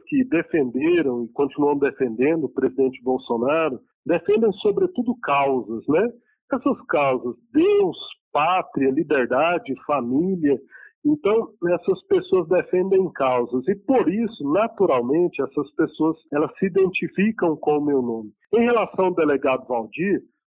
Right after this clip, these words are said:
pessoa porque eu tenho grande estima, consideração, porque o delegado Valdir, ele foi um homem de palavra, né? O que hoje, em relação a essa, essas direções partidárias,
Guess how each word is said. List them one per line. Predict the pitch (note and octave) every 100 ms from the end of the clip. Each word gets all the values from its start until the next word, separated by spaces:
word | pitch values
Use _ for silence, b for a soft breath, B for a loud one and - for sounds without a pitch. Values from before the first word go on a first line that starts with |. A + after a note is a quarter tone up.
| _
pessoa | G4+ - - G#3
porque | - G3+ -
eu | G3
tenho | G3 G3+ F#3+
grande | E3+ G3 A#3 G#3 G3+
estima, | - - E3 G#3 A#3 A3 -
consideração, | - G#3 A#3 A#3 F#3+ F3+ D#3+ B2+ - C3+ D3 F#3 F#3+
porque | F3 E3 - G#3+ G#3 B B
o | F3
delegado | G#3 A3+ G3+ G#3+ F#3
Valdir, | G3 F3 - A3
ele | G#3+ -
foi | G#3
um | G#3 G3+ G3
homem | G3 F#3+
de | G#3 -
palavra, | A3 F3 C3 C#3 E3 F3 A3+ G#3+ _ _ C3
né? | - G3+
O | G3
que | - G3+ F#3+
hoje, | F3 A3 G3+ - C3+ D3+
em | D#3+
relação | D#3+ G3 D#3+ - F3 F3
a | E3
essa, | E3+ E3+ - D3 _ - E3
essas | D3+ - D3
direções | - A3 D#3+ - D3 C3 C3 _ _
partidárias, | E3 F3+ - B2 C3+ F3+ F3+ -